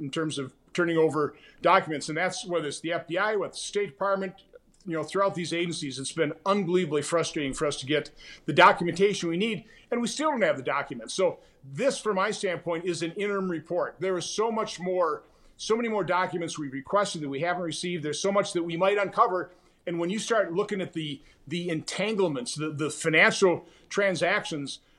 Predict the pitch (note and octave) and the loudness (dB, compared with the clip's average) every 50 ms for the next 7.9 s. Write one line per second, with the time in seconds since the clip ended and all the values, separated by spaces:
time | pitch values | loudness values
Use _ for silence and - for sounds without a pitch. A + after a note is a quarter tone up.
0 | _ - D3 D3+ C#3+ - _ _ - F3+ E3+ D#3+ - - F3+ G3 A#3+ B3+ F3+ C3 | _ -6 -4 -4 -6 -8 _ _ -6 -6 -4 -4 -4 -2 0 0 2 0 0 -2
1 | A2 - _ _ _ - - F#3 A3+ A#3 A#3 - A3 F3+ D3+ - - F3+ D#3+ - | -6 -10 _ _ _ -4 0 2 2 2 2 -2 -4 -6 -4 -4 -4 -4 -4 -4
2 | E3 E3 - - F#3+ G3 F#3+ - - F#3 E3+ D#3 D3+ D3 C3+ C3+ D#3 D3+ - - | -6 -8 -8 -6 -4 -4 -4 -2 -2 -2 -2 -2 -2 -4 -4 -4 -4 -4 -6 -6
3 | C#3 E3 E3 D#3 - D3 C#3+ D3+ F3+ - - F#3+ F3 E3+ - E3+ D#3+ D#3 D3 C#3 | -6 -6 -4 -4 -6 -6 -6 -6 -4 0 4 4 4 4 2 -2 -2 -2 0 2
4 | D#3+ F#3 G3 F#3+ E3 D3 C#3 D#3 F#3+ G3 F3+ D3 - - - _ _ _ _ _ | 2 2 2 0 -2 -4 0 0 2 2 0 -2 -4 -12 -20 _ _ _ _ _
5 | - G#3+ A3 A#3 A3 F3 A3+ B3 B3+ B3+ - - A3+ A3 F3+ F#3+ G#3 G#3+ G#3+ - | -6 -4 -2 -2 0 2 0 0 0 0 -4 -4 -4 -2 0 0 0 0 0 -2
6 | G3 D#3 - - F3+ E3+ D#3+ C#3 D#3 - - G#3+ E3+ D#3+ - - A#3+ C4 C4 F#3+ | -4 -4 -4 -4 -4 -4 -4 -6 -8 -6 -6 -6 -6 -4 0 0 0 2 0 -2
7 | - F3+ E3+ D#3+ - F3 F3 D#3+ C#3 - - _ _ _ - E3+ E3 | 0 0 0 0 0 0 0 0 -2 -8 -12 _ _ _ -2 -2 -2